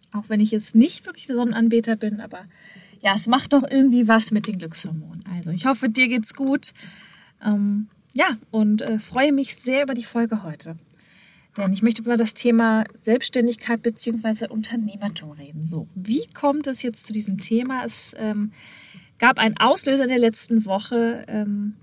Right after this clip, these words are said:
der mich, äh, dazu bewogen hat, dieses Thema heute mal für euch aufzunehmen. Ähm,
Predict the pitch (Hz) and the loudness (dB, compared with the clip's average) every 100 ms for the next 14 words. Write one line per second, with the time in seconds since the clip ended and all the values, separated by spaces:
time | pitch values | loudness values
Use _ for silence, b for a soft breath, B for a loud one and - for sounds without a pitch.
0 | - 220 220 226 - - - 214 214 214 | 0 4 6 4 -2 -8 -4 -4 -4 -6
1 | - 208 220 214 269 294 - 247 233 - | -6 0 2 4 4 4 0 0 0 -4
2 | 220 220 220 214 - 220 220 214 202 214 | -2 0 0 -2 -2 2 2 0 -6 -4
3 | 214 190 190 214 220 196 - - - - | -4 -6 -10 -10 -10 -12 -14 -16 -14 -14
4 | - - 226 - _ b b b b b | -14 -16 -18 -20 _ b b b b b
5 | b b b b _ - 180 175 175 | b b b b _ -12 -8 -6 -8